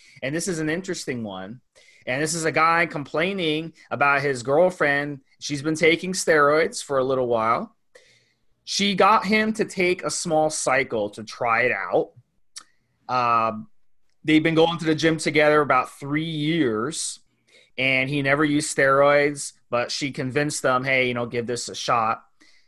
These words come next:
He did a small one, little test, you know, maybe a little kickstart. It wasn't anything major.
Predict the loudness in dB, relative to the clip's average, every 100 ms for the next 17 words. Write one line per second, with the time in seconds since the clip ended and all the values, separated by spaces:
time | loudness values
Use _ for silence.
0 | _ 0 6 6 4 4 6 6 4 2
1 | 2 4 2 2 2 4 6 4 2 -6
2 | -10 -10 -6 -4 -2 -2 0 0 -2 -6
3 | -10 -8 -4 0 0 -2 _ _ _ _
4 | _ _ -20 -20 -18 -12 -4 -2 0 -2
5 | -2 -4 -2 0 0 -4 -6 -8